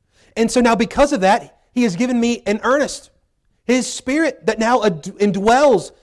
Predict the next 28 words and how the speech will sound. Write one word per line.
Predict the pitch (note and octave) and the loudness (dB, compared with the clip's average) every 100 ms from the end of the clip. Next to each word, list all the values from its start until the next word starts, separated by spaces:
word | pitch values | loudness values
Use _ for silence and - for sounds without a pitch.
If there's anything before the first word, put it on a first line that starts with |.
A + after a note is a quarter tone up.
| _ - | _ -8
a-, | |
and | G#3+ A3 G#3 G#3+ | -4 -2 0 2
has | G#3 G3+ | 2 0
sealed | - C4 D4+ | 0 2 2
me | A#3+ | 2
unto | A3 | 0
the | G3+ | -2
day | A3 | -2
of | A3+ | 0
redemption, | G#3+ A3 C4+ B3+ G#3+ | 0 2 0 -2 -2
and | G#3 | -2
that | G#3+ | -2
now | G3 G#3 C4+ A#3 A#3+ A#3+ _ - | -2 -2 0 2 0 -2 _ -8
I'm | F#3+ G#3 G#3 | 0 0 2
able | G#3+ A#3 A#3+ | -2 0 -2
to | - | -4
simply | G3+ B3 A#3+ A3 | -4 -2 -2 -2
yield | F#3 C#4 C4+ | 2 2 2
my | G3 A#3 | 2 0
spirit | C4 - A#3+ B3 | 0 -2 -2 -2
to | G3+ | 0
His | A3+ - | -2 -2
Spirit | - F3 A3+ - _ - | -2 2 0 -2 _ -2
to | A3+ | 2
appropriate | G#3 - B3+ D#4 G#3 G#3 | 2 2 2 4 0 2
this | G#3 G#3 | 0 0
truth. | C#4 D4+ | -2 -2
Now, | G#3 G3+ | 0 -4